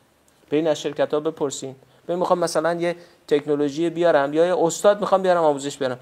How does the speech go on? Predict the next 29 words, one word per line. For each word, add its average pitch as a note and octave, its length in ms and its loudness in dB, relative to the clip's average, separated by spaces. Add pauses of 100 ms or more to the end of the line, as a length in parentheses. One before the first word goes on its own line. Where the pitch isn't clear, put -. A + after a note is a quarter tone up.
(220)
از F#3 240 2
ترس B3 300 2
اینکه A3 280 0
پ-، - 320 -12
در E3 180 6 (840)
پاسپورتش F3+ 720 2
مهر E3+ 560 4 (220)
سفر D#3 440 4
به D#3 100 -2
ایران D#3 420 2
نخوره، D#3 320 0
میگه F#3 240 -4
باشه، D#3+ 380 -2 (360)
من D#3+ 200 4
میام، F3 540 -2
شما، D#3 280 0 (220)
شما E3+ 300 2
بیاین F3+ 320 0
دبی، E3 420 6
منم E3 340 2
میام F#3+ 300 0
دبی، E3+ 520 4 (720)
کلاساتون E3+ 500 2
رو G3+ 60 -4
تو G3+ 120 -10
دبی E3+ 320 4
تشکیل B2 400 -2
بدید. A#2+ 260 -10
شدیم E3+ 340 -6